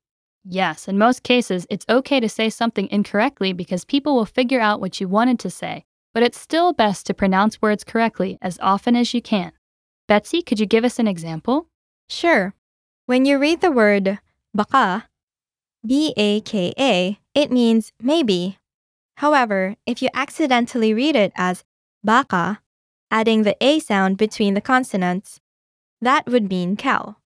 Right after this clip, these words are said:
Speaker 2: It usually happens when you read two consonants together, so be sure to read them correctly.
Speaker 1: Okay, what's the fifth and last mistake?
Speaker 2: Number five is forgetting D I Y and S I Y.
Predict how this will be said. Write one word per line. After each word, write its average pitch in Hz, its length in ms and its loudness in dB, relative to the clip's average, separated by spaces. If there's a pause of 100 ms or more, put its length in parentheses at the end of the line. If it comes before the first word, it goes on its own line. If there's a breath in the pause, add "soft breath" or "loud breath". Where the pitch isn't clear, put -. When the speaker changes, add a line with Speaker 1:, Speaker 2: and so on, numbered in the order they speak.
(160)
Speaker 2:
It 240 140 2
usually 339 540 2
happens 233 520 0
when 214 160 2
you 214 140 2
read 262 260 -2
two 320 160 -4
consonants 220 560 -2
together, 208 460 -2 (340)
so - 180 -2
be 254 220 0
sure 277 280 2
to 254 140 -4
read 202 220 0
them 208 160 0
correctly. - 580 -6 (800)
Speaker 1:
Okay, 233 540 0
what's 226 240 -2
the 262 100 0
fifth - 600 -4
and 185 220 -6
last 196 360 -2
mistake? - 520 -6 (520)
Speaker 2:
Number 294 280 2
five 226 360 0
is - 140 -8
forgetting 196 560 -2 (220)
D 294 180 0
I 302 160 2
Y 196 520 -2 (120)
and 185 420 -4 (240)
S 294 280 -2
I 185 160 -2
Y. 180 320 -4